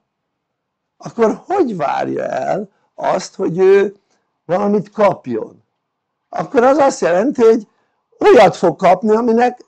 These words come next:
semmi az értéke. Érted? Igaz. És ezt most már tesztelik a,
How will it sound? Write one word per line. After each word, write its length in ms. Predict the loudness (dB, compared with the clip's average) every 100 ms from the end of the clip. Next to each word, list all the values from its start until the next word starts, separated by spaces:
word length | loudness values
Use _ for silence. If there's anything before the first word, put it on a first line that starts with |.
| _
semmi 520 | -8 -2 0 2 2
az 180 | 0 0
értéke. 760 | -4 -4 -8 -10 -4 -4 -4 _ _ _ _ _ _ _ _ _ _ _ _ _ _ _ _ _ _ _ _ _ _ _ _ _ _ _
Érted? 560 | -6 -6 -2 0 0 0 -6 -8 -12 _ _ _ _ 2 2
Igaz. 520 | 2 -4 -6 -12 -14 -16 -16 _ _ -20 -20 _ _ _ _ _ _
És 220 | -2 0
ezt 200 | 0 0
most 240 | -2 -4 -2
már 300 | -2 0 -2 -10 _ _ _
tesztelik 880 | 0 0 0 0 2 0 -2 _ _ _ _ _ _ _ _ _ _ _ _ _ _ _ _ _
a, 520 | 4 6 8 6 2